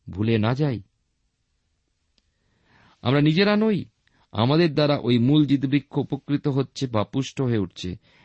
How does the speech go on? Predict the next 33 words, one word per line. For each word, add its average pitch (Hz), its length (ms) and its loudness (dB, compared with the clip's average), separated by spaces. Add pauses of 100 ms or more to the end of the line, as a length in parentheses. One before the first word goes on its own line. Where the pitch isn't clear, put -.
(140)
এমন 113 300 -2
তো 156 120 -2
নয়। 156 260 -2 (500)
দ্বিতীয় 165 360 0
কথা, 117 380 -4 (380)
আমাদের 156 380 2
লাগানো 139 400 2
হয়েছে, 160 280 2
এ 120 160 -2
কথার 147 260 0
অর্থ 139 280 -2
এই 143 240 2
নয় 147 260 0 (280)
যে 110 120 0
ভেঙে 113 320 0
ফেলা 139 260 0
ডালপালাগুলো 123 880 0 (280)
যা 101 220 0
মূল 127 400 2 (340)
বৃক্ষ 143 420 -2
হতে 151 300 2
বাদ 104 280 -2
দেওয়া 147 280 0
হয়েছে, 131 400 2 (260)
সেগুলি 143 360 0
হতে 151 220 0
আমরা 131 220 2
উৎকৃষ্ট 151 580 -2 (720)
অথবা 135 260 0
তারা 135 300 0
আমাদের 139 380 2
হতে 147 160 0
নিকৃষ্ট। 156 560 -4